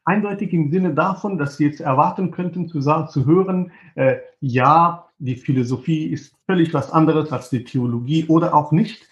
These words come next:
ähm, oder die Beziehung zwischen Philosophie und Religion wurde so oder so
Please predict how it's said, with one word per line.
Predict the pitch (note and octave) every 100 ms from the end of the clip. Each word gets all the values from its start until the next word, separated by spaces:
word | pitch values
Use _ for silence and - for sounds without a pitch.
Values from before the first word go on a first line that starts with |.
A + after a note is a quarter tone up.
| _ G3 -
ähm, | C#3 C3+ C#3
oder | D3 C3+ C3
die | C3
Beziehung | A#2+ C3+ - G#3 G3
zwischen | F3 D#3+ E3 D3+
Philosophie | - C#3 B2+ C3 - D#3
und | C#3
Religion | C3+ C3 D3 D3 B2+
wurde | B2+ C3
so | A#2 D#3 E3
oder | D3 B2+ A2+
so | D3 G#3